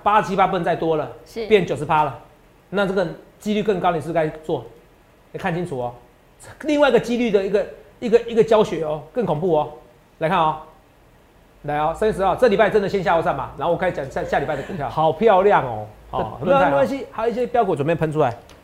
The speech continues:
Speaker 1: 啊，你看不出来的吗？我说我八十八、七八要创新高，你看不出来吗？我上礼拜讲了，对不对？
Speaker 2: 对。
Speaker 1: 啊，加班还是给我继续给我加班。丢啊丢啊，一个礼拜。可是你看不出来，要喷的吗？
Speaker 2: 是。
Speaker 1: 你还是看不出来，我没办法，我还是有这个自信哦，八十七八。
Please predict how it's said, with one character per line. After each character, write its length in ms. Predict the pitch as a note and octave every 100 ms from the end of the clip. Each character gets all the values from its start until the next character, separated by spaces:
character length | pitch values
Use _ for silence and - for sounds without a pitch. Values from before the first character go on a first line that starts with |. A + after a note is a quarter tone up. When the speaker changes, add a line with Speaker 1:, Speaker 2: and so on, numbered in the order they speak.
| -
Speaker 1:
啊， 80 | B3+
你 80 | A3
看 120 | B3+
不 140 | B3+
出 120 | C4 A#3+
来 140 | G3+
的 60 | F3+
吗？ 180 | F3+
我 120 | E3+ D#3
说 100 | A#3+
我 80 |
八 160 | F3+ G#3+
十 100 | G#3
八、 80 | G3
七 120 | F#3+
八 80 | F#3+
要 80 | F#3
创 180 | G3 D#3+
新 160 | E3
高， 120 | D#3+ D#3+
你 60 |
看 100 | A3+
不 80 | A#3
出 100 | A#3
来 60 | F#3+
吗？ 280 | E3 D#3+ E3+
我 180 | G3 A#3
上 120 | A#3
礼 40 |
拜 120 | G3+
讲 160 | F3 C3
了， 100 | B2+
对 160 | C#3+ B2+
不 60 | - -
对？ 80 | B3
Speaker 2:
对。 180 | F3+ -
Speaker 1:
啊， 80 | -
加 140 | A3+
班 100 | G#3
还 80 | F#3+
是 80 | F3+
给 60 | F3+
我 40 |
继 140 | E3+
续 180 | F3 F3 -
给 60 |
我 80 | F3
加 140 | E3 D3+
班。 100 | D#3+
丢 80 |
啊 100 | D3+ C#3+
丢 140 | C#3+ D3
啊， 40 |
一 40 |
个 60 | D3
礼 80 | B2+
拜。 180 | B2 A#2+
可 80 | G3+
是 60 |
你 60 | A#3
看 100 | A#3+
不 80 | G#3
出 40 |
来， 60 | F3+
要 140 | F#3+
喷 180 | F#3 E3+
的 60 |
吗？ 220 | D#3 C#3+ C#3+ - _ -
Speaker 2:
是。 80 | F#3+ F#3
Speaker 1:
你 160 | G3+ A#3
还 80 |
是 60 | B3+
看 120 | C#4+
不 60 | C4+
出 60 |
来， 80 | A#3+
我 60 | G3
没 80 | G#3
办 120 | A3
法， 240 | D3+ C#3+
我 140 | E3 F#3
还 140 | A3+
是 80 | B3
有 100 | G#3
这 80 | G#3
个 80 |
自 160 | - A3
信 180 | G3+ E3+
哦， 160 | D#3+ D#3+
八 160 | B3 A#3
十 120 | F#3+
七 180 | F#3 G3+
八。 380 | F#3 F3+ -